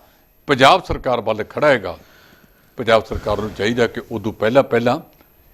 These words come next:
ਇਹ ਮਸਲੇ ਦਾ ਹੱਲ ਕਰਨ, ਤੇ ਨਹੀਂ ਤਾਂ ਫਿਰ ਕਿਸਾਨ ਜਥੇਬੰਦੀਆਂ ਆਪਣੇ ਸੰਘਰਸ਼ ਦਾ ਬਿਗਲ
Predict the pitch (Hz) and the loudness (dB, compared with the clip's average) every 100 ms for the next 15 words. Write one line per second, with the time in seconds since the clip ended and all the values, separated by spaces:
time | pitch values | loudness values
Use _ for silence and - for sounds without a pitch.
0 | - 131 123 110 - 113 110 101 78 110 | -4 2 6 4 6 4 6 4 4 4
1 | 135 156 156 170 - _ _ _ _ _ | 4 4 2 0 -14 _ _ _ _ _
2 | _ _ _ - 131 117 98 - _ _ | _ _ _ 4 4 4 0 -12 _ _
3 | _ - 110 143 175 156 127 117 98 - | _ -12 2 2 4 4 4 0 -4 -8
4 | _ _ _ _ _ _ _ _ _ _ | _ _ _ _ _ _ _ _ _ _
5 | - 123 123 135 120 120 110 107 98 117 | -6 0 2 2 0 -2 -2 -2 -2 -2
6 | 123 117 113 110 127 117 90 - 113 95 | 0 -2 -2 -4 -2 -2 -2 -2 -2 0
7 | 101 120 | 0 0